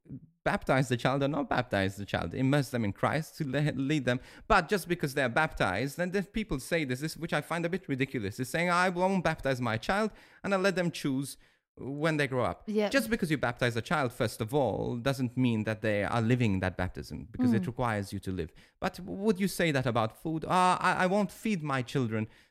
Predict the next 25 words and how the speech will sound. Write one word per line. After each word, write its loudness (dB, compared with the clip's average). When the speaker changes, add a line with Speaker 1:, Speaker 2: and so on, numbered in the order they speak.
Speaker 1:
and 2
when 2
they're 4
eighteen, 0
they 2
can 0
decide 0
whether 0
they 0
want 0
to -2
eat -4
or 0
not." -4
Speaker 2:
Mm. 0
Speaker 1:
Which -2
is -4
ridiculous. 2
You -2
baptize 0
if -4
that's 0
what -4
you're 0
convinced 0